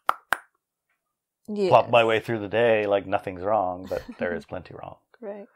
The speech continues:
Speaker 2: Right. So how
Speaker 1: Could
Speaker 2: will
Speaker 1: be
Speaker 2: you
Speaker 1: that way.
Speaker 2: change it?
Speaker 1: You can change your mind.
Speaker 2: And, uh, and, uh, not pretend it.
Speaker 1: Yeah.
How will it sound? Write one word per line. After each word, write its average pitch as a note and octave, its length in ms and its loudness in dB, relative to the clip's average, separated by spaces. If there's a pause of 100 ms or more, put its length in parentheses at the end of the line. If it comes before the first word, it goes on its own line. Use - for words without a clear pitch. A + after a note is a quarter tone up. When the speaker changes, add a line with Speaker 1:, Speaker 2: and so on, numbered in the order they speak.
(600)
Speaker 2:
Right. - 300 -20 (920)
So - 140 -10
how G2+ 100 -2
Speaker 1:
Could G#2 60 2
Speaker 2:
will F#2 60 -2
Speaker 1:
be - 60 -6
Speaker 2:
you - 100 -10
Speaker 1:
that - 100 -16
way. G2 60 -6
Speaker 2:
change A#2 180 -10
it? - 160 -20 (680)
Speaker 1:
You D4 60 -18
can A#3 160 -10
change G3 240 -12
your F#3 100 -14
mind. G#3+ 380 -14 (500)
Speaker 2:
And, F#2 240 -12
uh, F2+ 280 -12 (1400)
and, E2+ 200 -18
uh, E2+ 320 -14 (1200)
not F#2 180 -8
pretend F#2+ 380 -12
it. G2 160 -10 (500)
Speaker 1:
Yeah. F4 280 -10